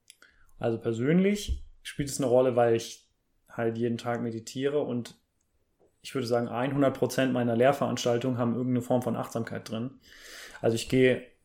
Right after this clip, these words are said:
ich gehe an eine B W L-Uni und unterrichte dort Statistik und meine, meine Erstsemester werden dann am Anfang der Vorlesung mit mir trotzdem erstmal drei Minuten meditieren. Ähm, ganz witzig, ich hab, ähm, das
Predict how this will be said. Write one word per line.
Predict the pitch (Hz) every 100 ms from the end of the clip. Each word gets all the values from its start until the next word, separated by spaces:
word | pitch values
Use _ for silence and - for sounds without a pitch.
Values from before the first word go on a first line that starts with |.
| _
ich | 120 -
gehe | 131
an | 117 120
eine | 120
B | 113 123 123
W | 113
L-Uni | 143 143 131 143
und | 143
unterrichte | 131 123 123 -
dort | 123 120
Statistik | - 120 - 147 120 131 - _ - - _ _ _ -
und | 131 123
meine, | 120 120 117 113 117
meine | 117 117
Erstsemester | 120 120 123 123 123 127 120 - -
werden | 120 120
dann | 120 117
am | 110
Anfang | 120 123 127
der | 117
Vorlesung | - 117 117 120 120
mit | 117
mir | 120
trotzdem | 143 139 110
erstmal | 104 110
drei | - 107
Minuten | 107 110 113
meditieren. | 113 110 - 117 120 143 - _ _ _ _ _ _ _ _ _ -
Ähm, | 113 113 110 107 104 - _ _ _ _ _ _
ganz | 117 127
witzig, | 123 147 120 107
ich | -
hab, | 135 120 123
ähm, | 120 113 113 107 - _ _ -
das | 127 - - _